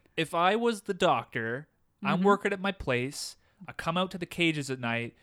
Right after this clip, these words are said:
Speaker 1: there's two people I told not to be around, around, and then I find a cage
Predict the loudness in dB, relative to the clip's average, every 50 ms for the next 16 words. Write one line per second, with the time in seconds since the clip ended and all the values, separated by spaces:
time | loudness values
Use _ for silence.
0 | _ _ -12 -10 -10 -10 -6 -4 -2 -2 -2 -2 -2 -4 -2 -2 0 0 2 0
1 | 0 0 0 2 4 4 4 2 0 -2 -10 _ _ _ _ -2 0 2 2 2
2 | 0 -2 -2 0 2 2 4 4 4 4 2 0 -2 -2 -2 -4 0 2 4 4
3 | 4 4 2 0 -2 -4 -6 -6 -6 -4 -2 -2 -2 -2 -2 -4 -2 -2 0 0
4 | 0 0 -4 -6 -4 -2 -2 0 -2 -2 -6 -10